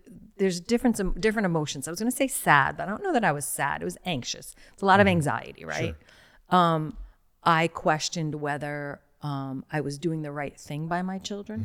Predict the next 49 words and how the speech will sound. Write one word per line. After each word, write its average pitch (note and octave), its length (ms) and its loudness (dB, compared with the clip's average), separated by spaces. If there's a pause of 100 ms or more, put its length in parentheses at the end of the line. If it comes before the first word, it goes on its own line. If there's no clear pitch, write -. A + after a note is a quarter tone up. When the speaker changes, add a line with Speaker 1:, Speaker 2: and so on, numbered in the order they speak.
Speaker 2:
Mm-hmm. G2+ 120 -10 (640)
Speaker 1:
as D#3 160 0
a D3+ 60 -2
mom. C#3+ 480 -8 (140)
That's C#3+ 260 2
the - 100 -14
thing C#3+ 240 -8
I B2+ 80 -8
think C#3+ 240 -12
I C#3 60 -10
worried C#3+ 320 -8
most C#3 420 -6
about, E3 260 -4
is D3 100 -10
whether C#3+ 280 -10
I C#3 280 -12 (280)
was D3+ 160 0
doing E3+ 300 2
something D3+ 380 -8
to C3+ 80 -8
harm C3+ 580 -8
them, B2+ 400 -12 (1040)
right? D3+ 180 0
I F#3+ 160 10
knew B3+ 220 10
I G#3+ 100 2
was F#3+ 140 -2
going F3 180 -6
to E3 60 -2
do E3 120 -6
my C3+ 140 -4
job, - 420 -10 (800)
but D#3 380 4
by D#3+ 140 8
going F#3 300 2
to F#3 80 0
do F3 140 -4
my D#3+ 160 -2
job, C#3 360 -6
am C3+ 120 -8
I C#3 140 -8
doing C#3+ 320 -6
something C#3+ 300 -6
that's B2+ 180 -12
going C#3 200 -8
to B2+ 60 -10
harm C3+ 280 -10
my D3+ 120 -12
children - 520 -14